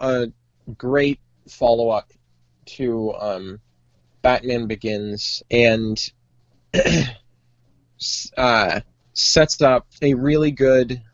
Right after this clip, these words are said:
finale, uh, where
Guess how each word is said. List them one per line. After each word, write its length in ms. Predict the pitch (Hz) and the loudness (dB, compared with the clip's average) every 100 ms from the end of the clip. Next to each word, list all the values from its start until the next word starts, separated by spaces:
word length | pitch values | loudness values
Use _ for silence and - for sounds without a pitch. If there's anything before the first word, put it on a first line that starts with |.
| _ | _
finale, 760 | - 147 135 123 117 101 101 110 - | -2 2 2 2 -2 -6 -10 -14 -10
uh, 420 | 117 107 101 92 - _ _ | -6 -4 -4 -6 -10 _ _
where 480 | - 123 120 117 117 | -4 0 2 2 -2